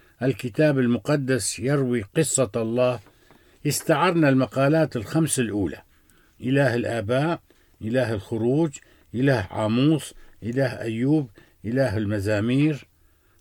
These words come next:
الله في الأمثال. ومن الملف ستة وخمسين بعنوان: هل أملى الله الكتاب المقدس،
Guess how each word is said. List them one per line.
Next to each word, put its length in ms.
الله 500
في 140
الأمثال. 520
ومن 280
الملف 420
ستة 360
وخمسين 800
بعنوان: 640
هل 320
أملى 340
الله 380
الكتاب 500
المقدس، 760